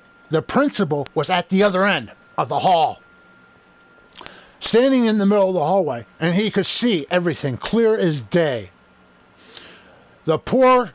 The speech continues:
senior stopped right at his feet. So the vice principal looked down and said, You, my office now. He looked at me.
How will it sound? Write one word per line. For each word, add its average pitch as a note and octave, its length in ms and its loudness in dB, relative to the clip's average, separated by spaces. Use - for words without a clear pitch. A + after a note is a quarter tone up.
senior G3 640 0
stopped D#3+ 720 -2
right G#3 240 0
at F3+ 200 -2
his E3+ 160 -2
feet. F#3 380 -4
So F3 260 0
the C3 240 -4
vice F#3 280 0
principal A#3+ 520 -2
looked E3 240 -2
down A3 400 0
and D#3+ 100 -4
said, D#3 180 -2
You, E3+ 420 0
my F#3+ 340 2
office F3+ 680 2
now. C3+ 600 -2
He D#3 120 0
looked D#3 240 0
at C#3 80 -4
me. G#3 220 0